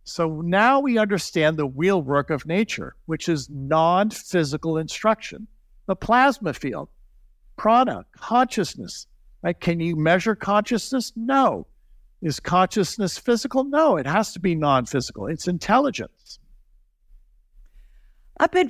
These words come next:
Speaker 2: fascinated recently on the H three mining, supposedly that they're trying to figure out how to do that on the moon.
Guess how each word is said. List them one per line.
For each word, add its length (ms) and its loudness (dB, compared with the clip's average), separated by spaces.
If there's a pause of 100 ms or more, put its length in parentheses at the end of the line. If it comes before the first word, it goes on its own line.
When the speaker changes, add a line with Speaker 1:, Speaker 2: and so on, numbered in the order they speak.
Speaker 2:
fascinated 640 4
recently 640 2
on 180 2
the 160 0
H 460 0
three 440 2
mining, 680 2
supposedly 840 0
that 260 0
they're 220 2
trying 320 0
to 60 0
figure 280 0
out 120 2
how 160 2
to 100 0
do 240 2
that 300 2
on 180 -2
the 80 -2
moon. 680 2